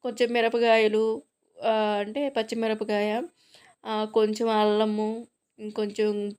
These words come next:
పుదీనా, అంటే కొ-, కొత్తిమీర ఉంటుంది కదా, కొత్తిమీర, ఇంకా ఉల్లిగడ్డ,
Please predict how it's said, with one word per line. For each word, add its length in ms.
పుదీనా, 600
అంటే 280
కొ-, 340
కొత్తిమీర 460
ఉంటుంది 280
కదా, 200
కొత్తిమీర, 580
ఇంకా 380
ఉల్లిగడ్డ, 560